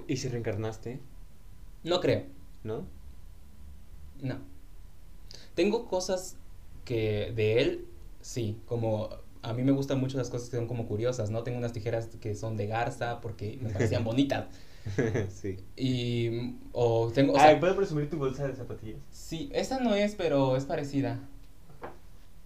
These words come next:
Speaker 2: Esa, esa es una bolsa rana que le hice a mi hermana, pero yo tengo una de zapatillas que es igual.
Speaker 1: Es que mira, se le abre la
Speaker 2: Esta
Speaker 1: boca.
Speaker 2: sí,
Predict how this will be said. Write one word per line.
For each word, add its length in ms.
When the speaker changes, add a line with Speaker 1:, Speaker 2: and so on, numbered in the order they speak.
Speaker 2:
Esa, 600
esa 200
es 80
una 160
bolsa 300
rana 500
que 80
le 100
hice 160
a 20
mi 80
hermana, 480
pero 180
yo 160
tengo 280
una 260
de 120
zapatillas 560
que 420
es 120
igual. 160
Speaker 1:
Es 60
que 80
mira, 200
se 100
le 80
abre 120
la 80
Speaker 2:
Esta 180
Speaker 1:
boca. 220
Speaker 2:
sí, 320